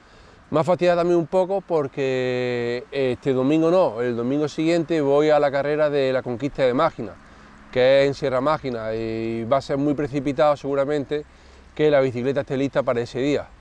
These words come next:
Pero si no, pues tendré que tirar de amigos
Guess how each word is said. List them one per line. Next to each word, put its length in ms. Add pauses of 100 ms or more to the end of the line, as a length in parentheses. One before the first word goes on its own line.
(400)
Pero 240
si 160
no, 360
pues 720
tendré 300
que 80
tirar 340
de 200
amigos 720